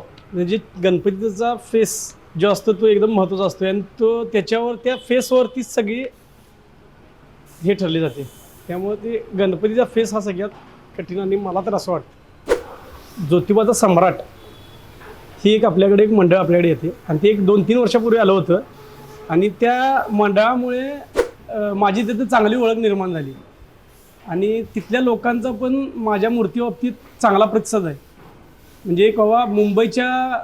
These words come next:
मूर्त्यांबरोबर आपले कोल्हापूरची मूर्ती म्हणून आपली एक मुंबईच्या कामामध्ये प्रसिद्ध त्या इथं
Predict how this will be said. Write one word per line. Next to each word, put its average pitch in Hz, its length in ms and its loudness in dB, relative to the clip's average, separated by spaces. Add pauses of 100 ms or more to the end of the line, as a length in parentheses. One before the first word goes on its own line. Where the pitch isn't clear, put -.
(220)
मूर्त्यांबरोबर 208 1160 -2
आपले 214 320 0
कोल्हापूरची 214 600 -2
मूर्ती 214 300 -4
म्हणून 220 160 -4
आपली 202 220 -2
एक 220 140 -2 (420)
मुंबईच्या 208 1080 -2
कामामध्ये 220 760 0 (300)
प्रसिद्ध 190 480 -6
त्या 196 120 -4
इथं 226 240 -10